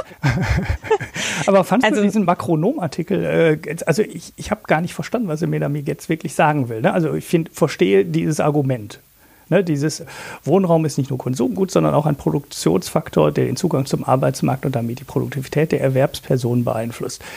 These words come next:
Speaker 1: Äh, was heißt das denn konsequent zu Ende gedacht? Nur wenn du in der Stadt arbeitest, darfst du da auch wohnen?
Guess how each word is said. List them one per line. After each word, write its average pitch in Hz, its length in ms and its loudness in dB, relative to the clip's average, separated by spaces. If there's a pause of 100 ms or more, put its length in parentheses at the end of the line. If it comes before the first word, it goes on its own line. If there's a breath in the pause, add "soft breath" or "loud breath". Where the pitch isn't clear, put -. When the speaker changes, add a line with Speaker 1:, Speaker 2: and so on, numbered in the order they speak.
(380 loud breath)
Speaker 1:
Äh, - 100 -2 (100)
was 143 340 2 (140)
heißt 175 180 0
das 190 120 0
denn 139 180 -2
konsequent 135 500 0
zu - 100 -4
Ende 226 240 4
gedacht? 131 360 -2
Nur 202 180 4
wenn 160 140 2
du 151 140 0
in 147 100 2
der 135 80 0
Stadt 147 240 -4
arbeitest, 170 480 0
darfst 147 240 -2
du 170 40 0
da 147 120 -2
auch 123 220 -4
wohnen? 127 260 -4